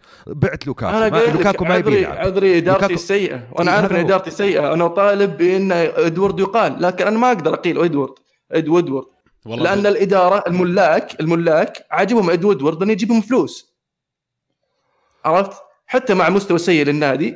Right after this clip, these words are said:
Speaker 2: لل-، لل-، للفريق كرة القدم، ما يهمهم، لأن في الأخير أمريكان، هم تاكين في نيويورك وتجيهم فلوس.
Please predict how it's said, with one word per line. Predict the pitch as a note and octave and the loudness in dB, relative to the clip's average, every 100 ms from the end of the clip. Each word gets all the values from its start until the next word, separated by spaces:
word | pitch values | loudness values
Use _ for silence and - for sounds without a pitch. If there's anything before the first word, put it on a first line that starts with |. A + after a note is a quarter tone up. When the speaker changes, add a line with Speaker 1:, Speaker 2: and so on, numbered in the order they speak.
| - | -4
Speaker 2:
لل-، | D3+ C#3+ | -2 0
لل-، | C#3+ C#3 C3 | 0 -2 -2
للفريق | C3 C3+ C3 D3+ D3 | -4 -4 -2 -2 -2
كرة | C3+ C3+ | -6 -4
القدم، | - C3 - - _ _ - | -4 -4 -4 -8 _ _ -4
ما | A#3 | 0
يهمهم، | A#3 A#3+ D3+ C#3 B2 E3+ | 2 2 0 -2 -4 -4
لأن | F3 G3 | -2 0
في | F#3 | -2
الأخير | G3+ F#3+ F3+ | 0 0 2
أمريكان، | F#3+ F#3+ G3 D3+ | 0 0 0 0
هم | E3 | 0
تاكين | E3+ E3+ E3 | -2 -2 -4
في | D#3 | -2
نيويورك | D#3+ E3 D#3 G#3+ G3 | 0 2 2 0 -4
وتجيهم | F#3 G#3+ F#3+ | -2 0 0
فلوس. | G3 D#3 - - | 0 -4 -4 -14